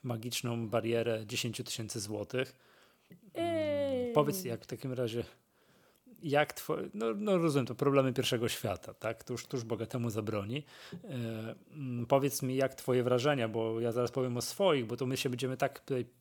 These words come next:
Speaker 1: różnić, że ty jesteś przesiadaczem się co generację, trzeba to podkreślić, a ja jestem się przesiadaczem co wiele generacji, <laughs> więc ja mam przeskok, wiesz, s-, no nie chciałbym powiedzieć, że z prehistorii, ale z dawien dawna.
Speaker 2: Wiesz co, Michał, ale ja tu jak zwykle muszę wyjść na fanboya,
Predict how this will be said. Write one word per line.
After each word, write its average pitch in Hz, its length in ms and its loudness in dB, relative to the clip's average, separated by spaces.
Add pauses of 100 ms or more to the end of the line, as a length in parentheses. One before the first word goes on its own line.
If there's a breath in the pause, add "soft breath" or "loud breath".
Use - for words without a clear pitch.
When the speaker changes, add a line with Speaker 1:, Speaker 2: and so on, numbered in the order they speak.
Speaker 1:
różnić, 139 460 0
że 120 140 -2
ty 135 140 0
jesteś 131 280 0
przesiadaczem 127 760 0
się 117 300 -2
co 120 120 -6
generację, 110 800 -4 (340 loud breath)
trzeba - 140 -2
to 117 100 -2
podkreślić, - 720 -8 (480 soft breath)
a 135 140 2
ja 127 120 2
jestem 170 240 -2
się 156 140 0
przesiadaczem 147 680 2
co 156 380 0
wiele 151 280 6
generacji, 101 720 -4 (140)
<laughs> - 180 -16
więc 120 140 -6
ja 123 100 2
mam 139 200 2
przeskok, 139 520 2
wiesz, 117 300 2
s-, - 140 -4 (100)
no 151 220 -2
nie 175 100 2
chciałbym 214 180 2
powiedzieć, 208 180 2
że 208 60 2
z - 60 0
prehistorii, 123 800 2 (420 loud breath)
ale 120 220 0
z 120 100 -2
dawien 113 460 -2
dawna. 110 460 2
Speaker 2:
Wiesz 123 140 -4
co, 135 160 4
Michał, 123 420 4
ale 123 240 2
ja 135 160 4
tu 131 120 0
jak 120 180 4
zwykle 120 360 0
muszę 117 280 -2
wyjść 117 260 -2
na 107 100 -2
fanboya, 107 560 -4